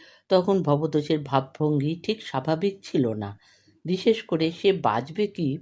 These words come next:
প্রশ্নটা সুর ছিল একান্ত বেসুরো। জেলেটার সম্মুখে তার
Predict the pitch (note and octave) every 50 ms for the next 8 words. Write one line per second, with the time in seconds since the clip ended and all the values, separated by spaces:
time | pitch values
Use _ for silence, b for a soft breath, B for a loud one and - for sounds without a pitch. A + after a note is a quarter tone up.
0 | - - - D3 D#3 - - F3 F3 F3 F#3+ F3 F3+ - D#3 E3+ E3+ - - E3+
1 | F3+ F3 - - D3+ D#3 - - F#3 F#3 F#3+ F3+ - G#3+ G3+ E3+ D3 C#3 C3 -
2 | - A#2 A2 C3 A#2 A2 - - _ _ _ _ _ _ _ _ _ _ _ _
3 | _ _ _ _ _ _ _ _ _ _ _ _ _ _ _ _ _ - - -
4 | - _ _ _ _ _ _ _ _ _ - - b b b b b b b b
5 | b b b b b b b b b b b b - C3+ D3 F3+ F#3 F#3 F#3 F3+
6 | F3+ F#3+ G3 F#3+ - - D#3 E3 E3+ D#3+ D#3 C#3+ - - D#3+ D#3+ F3 E3+ b b
7 | b b b b b b - D#3 D3+ D#3